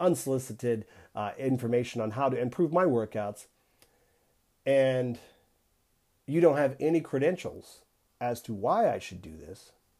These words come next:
well, then you're going to get the full brunt of my assholeness. So I gave him a stare that only my wife, my kids,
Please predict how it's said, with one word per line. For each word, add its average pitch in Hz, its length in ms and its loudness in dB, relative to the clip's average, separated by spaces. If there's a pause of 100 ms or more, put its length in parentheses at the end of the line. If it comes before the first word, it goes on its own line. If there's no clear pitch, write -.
(960)
well, 131 180 -2
then 131 140 4
you're 151 200 2
going 190 260 4
to 165 60 6
get 165 200 2
the 127 80 -2
full 175 260 2
brunt 120 440 2
of 110 120 -6
my 110 180 -2
assholeness. 107 800 -8 (1400)
So - 140 6
I 165 80 10
gave 202 260 6
him 165 140 6
a 127 40 2
stare 135 380 4
that 127 240 2
only 139 300 2
my 127 180 0
wife, 156 460 2
my 117 140 -2
kids, 143 540 -4